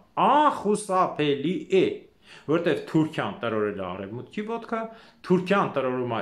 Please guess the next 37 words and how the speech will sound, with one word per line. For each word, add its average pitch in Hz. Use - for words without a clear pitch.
իրեն 139
ստեղծող -
ջհուդի 104
ոտքը, 107
և 117
դա 143
լինելու 110
է, -
որտեվ 113
Էրդողանը 113
բիձա, 110
ամբիցիաների 117
մեջ 175
է, 233
բիձեն 131
իր 110
կյանքը 147
ապրել 185
է, 226
տղերքին 143
թոռներին 113
փողով 107
ապահովել 151
է, 196
աշխարհի 117
որտեղ 107
ասես 101
կարան 107
գնան, 196
ինքը 175
հիմա 202
ամբիցիա, 170
ինքը 131
ուզում 131
է 131
պատմություն 117
մտնի, 175